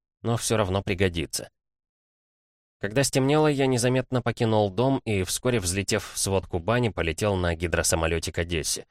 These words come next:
Последнее письмо от бати было оттуда, там же находился и Георгий.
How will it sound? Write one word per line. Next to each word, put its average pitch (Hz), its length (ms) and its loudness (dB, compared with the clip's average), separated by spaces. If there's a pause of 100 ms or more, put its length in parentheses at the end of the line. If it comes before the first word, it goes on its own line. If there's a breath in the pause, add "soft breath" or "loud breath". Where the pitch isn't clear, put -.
(420)
Последнее 147 440 2
письмо 139 320 2
от 131 80 2
бати 170 220 0
было 120 260 2
оттуда, 90 400 -2 (340)
там 123 160 -2
же 135 140 0
находился 95 640 0
и 98 80 -8
Георгий. 85 580 0